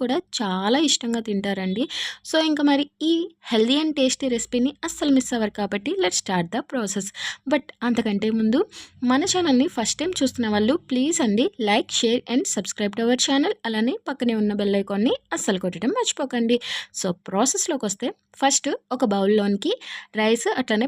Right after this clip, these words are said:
పప్పు యాడ్ చేసేసుకుందాం. So రైస్ వచ్చి నేను వన్ అండ్ హాఫ్ గ్లాస్ తీసుకుంటున్నాను, పప్పు వచ్చి వన్ గ్లాస్ అనమాట. కరెక్ట్ కొలతలండి. వన్ అండ్ హాఫ్ గ్లాస్ రైస్కి వన్ గ్లాస్ పప్పు అయితే తీసుకుంటే చక్కగా వస్తది. So వీటిని ఇప్పుడు వాటర్ వేసేసుకొని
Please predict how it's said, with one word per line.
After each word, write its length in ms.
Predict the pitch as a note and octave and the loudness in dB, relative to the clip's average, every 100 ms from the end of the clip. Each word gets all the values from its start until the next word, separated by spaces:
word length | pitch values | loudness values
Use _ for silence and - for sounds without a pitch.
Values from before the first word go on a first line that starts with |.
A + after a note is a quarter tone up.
| B3+ | -2
పప్పు 180 | - G3+ | -4 -2
యాడ్ 140 | F#3 G3 | -2 -2
చేసేసుకుందాం. 600 | F#3 F#3+ F#3 F3+ F3+ A#3 D4 | -2 -4 -4 -2 2 2 0
So 60 | A3+ F#3+ | 0 2
రైస్ 220 | F#3 A3 D#4+ | 2 2 2
వచ్చి 160 | C4+ C4+ | 0 2
నేను 160 | A#3+ B3+ F#4 | 4 4 4
వన్ 140 | G#3+ | 2
అండ్ 120 | G3 G3 | 2 0
హాఫ్ 120 | G3 | 0
గ్లాస్ 220 | G3+ G3+ G#3+ | -2 -2 -2
తీసుకుంటున్నాను, 560 | G#3 - G3+ G#3 A3+ F#4+ | -4 -2 0 2 2 0
పప్పు 200 | A#3+ - G3 | -4 -4 -2
వచ్చి 180 | F#3+ A4 C#4+ | 2 2 2
వన్ 140 | G#3+ F#3+ | 0 2
గ్లాస్ 220 | F#3+ F#3+ F#3+ | 2 2 0
అనమాట. 260 | F#3 F3 B3+ - - - - _ _ - | 0 0 -2 -4 -8 -12 -16 _ _ -4
కరెక్ట్ 300 | G#3+ G#3+ - C#4+ | -4 -4 -8 -2
కొలతలండి. 560 | G#3+ G3 F#3+ F3+ F3+ D#4 G#4+ _ _ - | 0 0 0 2 2 2 0 _ _ -4
వన్ 120 | G#3 A3 | 0 2
అండ్ 120 | A#3 | 2
హాఫ్ 120 | A3+ - | 0 -2
గ్లాస్ 200 | A3 G#3+ G3 | -2 0 2
రైస్కి 380 | G3+ - C4 G#4+ - | 2 0 -4 -4 -2
వన్ 160 | A#3 G#3 | -2 2
గ్లాస్ 180 | G#3+ G#3+ - | 2 0 -4
పప్పు 160 | F#3+ G#3+ | -4 -4
అయితే 140 | G#3+ A3+ | -2 -2
తీసుకుంటే 460 | G3 - F#3+ F#3 A#3+ G4+ - A3+ | -4 -4 -4 -2 0 -2 -4 -6
చక్కగా 360 | - F#3 G3 A3 | -4 -2 0 0
వస్తది. 380 | F3+ - F3 D4 - - - - | -2 -4 -2 -2 -4 -10 -10 -4
So 80 | C#4 C#4 | 0 2
వీటిని 340 | C4+ C4+ E4 C5+ A#3+ | 2 2 2 -2 -6
ఇప్పుడు 240 | G#3+ G3+ D#4 A#4 _ - F#3+ | -6 0 0 0 _ -8 -2
వాటర్ 260 | G3 B3+ B3+ | 0 4 4
వేసేసుకొని 600 | G#3+ G3+ G3+ - G3 G#3+ | 4 2 0 -2 2 2